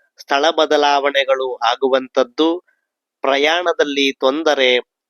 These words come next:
ಮೊದಲಾದ ಫಲಗಳು ಕಂಡುಬರುತ್ತದೆ. ಇನ್ನು ಶನಿಯು ಕಟಕ ರಾಶಿಯವರಿಗೆ ಮೀನ ರಾಶಿಯಲ್ಲಿ ಸಂಚರಿಸುವಾಗ ಕುಟುಂಬದಲ್ಲಿ ಅನಾರೋಗ್ಯ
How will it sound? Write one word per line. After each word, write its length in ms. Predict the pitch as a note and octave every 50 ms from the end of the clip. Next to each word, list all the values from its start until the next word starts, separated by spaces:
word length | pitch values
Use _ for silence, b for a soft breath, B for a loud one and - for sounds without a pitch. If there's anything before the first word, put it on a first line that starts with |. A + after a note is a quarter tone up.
| _ _
ಮೊದಲಾದ 460 | C3 C3+ B2+ C3+ C3+ C#3 D3 E3+ F#3+ - E3+
ಫಲಗಳು 640 | D3+ - C#3 C3 B2+ B2+ A#2+ C3 C3+ D#3 D#3 C3+ C3+ - _
ಕಂಡುಬರುತ್ತದೆ. 880 | C#3+ C3+ C3+ C#3 C3+ C3+ B2 C3+ B2 B2 - _ - C3 - A2 - - _ _ _ _ _ _ _ _ _ -
ಇನ್ನು 380 | E3+ F3 F3 E3 D3+ C#3+ C#3
ಶನಿಯು 680 | B2+ - - C#3 C#3 D3 D#3 E3+ F3+ E3+ C#3+ C3 C3 - - _
ಕಟಕ 420 | _ - C3+ C3+ - E3+ F3 E3+ F#3+ E3+
ರಾಶಿಯವರಿಗೆ 1120 | D#3+ D#3+ D3+ C#3+ C#3+ C#3 C3+ - - D3 C#3 C3+ C3+ C3 C3+ B2+ C3+ C3+ - D#3+ C#3 B2+ B2+
ಮೀನ 360 | - - - C3 C#3+ D#3+ E3+ E3 D#3
ರಾಶಿಯಲ್ಲಿ 880 | D3 D3 C#3 C3+ C3+ - - C#3+ C3+ C3+ C3 D#3 F3 E3 C#3 B2+ - - - -
ಸಂಚರಿಸುವಾಗ 880 | C#3+ C3+ C#3 C#3 - C#3 B2+ B2 - - C3 A#2+ B2 B2 B2 B2 C3 E3+ D#3 B2+ C3 - _ _ _ _ _
ಕುಟುಂಬದಲ್ಲಿ 960 | - D3 C#3 - D#3+ D#3 D#3 D3+ D3 C3 B2+ C3 B2+ C3+ D#3+ F3 D3 D#3+ - - _ - -
ಅನಾರೋಗ್ಯ 720 | C3 C#3 C#3+ D3+ D#3+ C#3+ C3+ C3 C3 B2+ A#2+ B2 C3 B2+